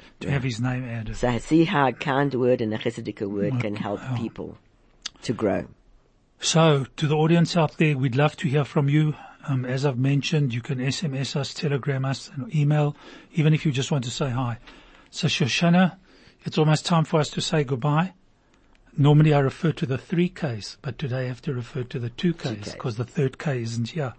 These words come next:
Speaker 1: Ronnie, Shoshana, and Hilton, we'll, we'll be back next week at the same time, please God, and the same place for the Kumzits on one oh one point nine Chai F M.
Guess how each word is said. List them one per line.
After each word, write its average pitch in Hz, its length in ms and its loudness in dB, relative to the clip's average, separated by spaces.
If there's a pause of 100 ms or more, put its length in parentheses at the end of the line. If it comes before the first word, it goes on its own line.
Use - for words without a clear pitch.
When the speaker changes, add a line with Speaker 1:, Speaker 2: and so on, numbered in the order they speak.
(880)
Speaker 1:
Ronnie, 156 300 4
Shoshana, 165 460 2
and 143 100 2
Hilton, 165 480 2
we'll, 135 220 0 (180)
we'll 147 140 4
be 151 100 2
back 143 260 -2
next 143 320 -2
week 156 200 -2 (420)
at - 60 -20
the - 100 -8
same 147 300 -2
time, 147 280 -2
please 135 280 -10
God, 147 260 -2 (420)
and 127 140 -2
the 117 40 0
same 147 260 0
place 147 320 -2
for 147 120 -2
the 123 100 -4
Kumzits 151 500 0
on 123 140 0
one 135 160 0
oh 151 60 4
one 139 200 0
point 131 280 -4
nine 135 320 -2
Chai 135 180 -4
F - 140 -8
M. 117 220 -6